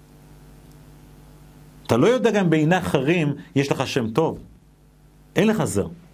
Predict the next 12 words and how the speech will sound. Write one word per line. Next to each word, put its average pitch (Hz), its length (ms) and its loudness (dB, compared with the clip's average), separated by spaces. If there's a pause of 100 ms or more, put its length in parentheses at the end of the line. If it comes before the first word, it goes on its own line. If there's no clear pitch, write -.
(800)
כי 123 100 2
השם 196 320 2
הטוב 180 460 2
שיש 180 340 0
לו 180 60 4
הוא 143 80 2
אצל 135 180 -2
האחרים. 120 520 -2 (2500)
נפטר 170 340 2
עכשיו 143 480 0 (2500)
אחד 151 300 0
מהמשגיחים, 110 1600 0